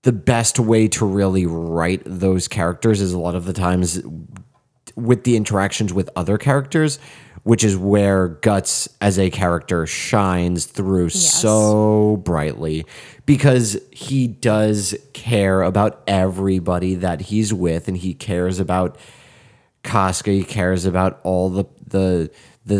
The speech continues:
Speaker 1: the two little kitties and, uh, the Wonder Twins.
Speaker 2: Yes. Well, I, <laughs> The Wonder Twins.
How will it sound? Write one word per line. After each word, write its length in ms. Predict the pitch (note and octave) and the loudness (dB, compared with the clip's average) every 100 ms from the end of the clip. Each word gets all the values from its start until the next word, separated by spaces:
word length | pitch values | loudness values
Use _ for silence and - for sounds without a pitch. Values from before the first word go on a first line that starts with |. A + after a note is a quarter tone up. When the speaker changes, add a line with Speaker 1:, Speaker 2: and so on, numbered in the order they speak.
| F#2 | -2
Speaker 1:
the 160 | F2+ | -4
two 240 | F#2+ - G#2 | -4 0 2
little 220 | A2 A2 | 4 2
kitties 680 | - B2+ G2 F#2+ F#2+ G2+ F#2+ | 2 2 2 2 2 2 0
and, 460 | D2+ F#2 F#2+ E2+ - - - _ _ | -2 -2 -2 -6 -12 -20 -20 _ _
uh, 340 | F2+ F2 E2+ D#2+ | -2 0 0 -2
the 180 | E2+ | -2
Wonder 320 | G2 G2 F#2+ F#2 | 0 2 2 -2
Twins. 680 | - G2 F#2 A2 - - _ _ _ _ - | 0 -2 0 -2 -4 -8 _ _ _ _ -10
Speaker 2:
Yes. 380 | E3+ D#3 E3+ | -8 -8 -10
Well, 320 | - C#4+ E4 B3+ | -4 4 4 4
I, 300 | D#4+ E4+ - _ _ - - - | 2 0 -2 _ _ -20 -20 -14
<laughs> 400 | - - - - | -14 -14 -16 -8
The 100 | C4+ | -6
Wonder 680 | G#3+ E3 F#3+ F3+ C3+ F#3+ | -6 -8 -10 -12 -8 -8
Twins. 1160 | F#3+ - A#3 G#3+ G#3+ B3 A3 C#4+ - - - | -8 -8 -6 -6 -6 -10 -12 -14 -16 -12 -10